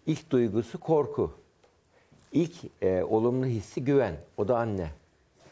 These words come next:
Böyle durumlarda annem, ben ve, e, dünya onun etrafında dönüyor, görür çocuk. Böyle olduğu zaman diğer insanlar onun için artık ikincildir. Yani kendi,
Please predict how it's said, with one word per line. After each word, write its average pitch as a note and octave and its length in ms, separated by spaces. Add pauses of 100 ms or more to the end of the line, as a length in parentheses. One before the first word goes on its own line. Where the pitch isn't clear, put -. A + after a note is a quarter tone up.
(140)
Böyle A2+ 260
durumlarda A2+ 640
annem, C3 460
ben E3 260
ve, D#3 100
e, - 140 (1300)
dünya C3 300
onun D3 260
etrafında G#2 540
dönüyor, D#2+ 300 (260)
görür D#2 260
çocuk. - 360 (360)
Böyle A#2 200
olduğu C#3 280
zaman C#3+ 300 (380)
diğer D#3 220 (120)
insanlar C#3 560
onun C#3 180
için D#3+ 140
artık B2 260
ikincildir. A2+ 640 (460)
Yani F#2 180
kendi, A#2+ 560